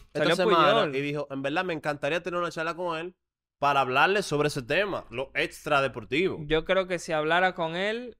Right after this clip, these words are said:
Speaker 2: y le, o sea, le hiciera llegar el mensaje, le hiciera darse cuenta de que lo que él está haciendo no es correcto, sería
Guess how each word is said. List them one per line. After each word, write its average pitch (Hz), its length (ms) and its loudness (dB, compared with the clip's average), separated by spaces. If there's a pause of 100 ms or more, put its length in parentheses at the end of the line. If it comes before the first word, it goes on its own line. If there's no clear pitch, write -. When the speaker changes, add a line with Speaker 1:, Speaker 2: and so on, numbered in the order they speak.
Speaker 2:
y 151 360 -4
le, 139 440 -4
o 143 100 -4
sea, 147 280 2
le 135 140 -4
hiciera 160 420 -4
llegar 165 260 -2
el 160 60 -6
mensaje, 151 360 -6
le 147 80 -6
hiciera 160 320 -6
darse 156 440 -4
cuenta 147 400 -6
de 135 120 -4
que 135 120 -8
lo 135 140 -4
que 139 60 -10
él 143 60 -8
está 151 100 -4
haciendo 147 280 -8
no 143 120 -4
es 147 60 -4
correcto, 156 460 -6
sería 151 460 -6